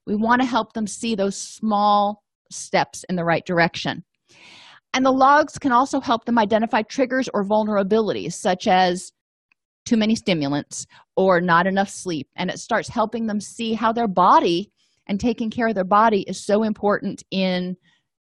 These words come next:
helping address the P T S D symptoms. A B C D E F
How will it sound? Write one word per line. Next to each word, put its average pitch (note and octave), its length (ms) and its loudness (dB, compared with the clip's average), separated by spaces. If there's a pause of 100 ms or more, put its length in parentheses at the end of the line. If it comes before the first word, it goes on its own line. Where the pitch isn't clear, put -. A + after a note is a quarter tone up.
(100)
helping G#3 400 0
address F3+ 320 0
the - 120 -8
P F#3+ 160 -10
T E3 240 -6
S E3+ 100 -6
D E3 160 -6
symptoms. - 680 -10 (2750)
A E4+ 160 2
B E4+ 160 -2
C D4+ 420 -2
D A3 160 -8
E A#3+ 300 -6
F G3 400 0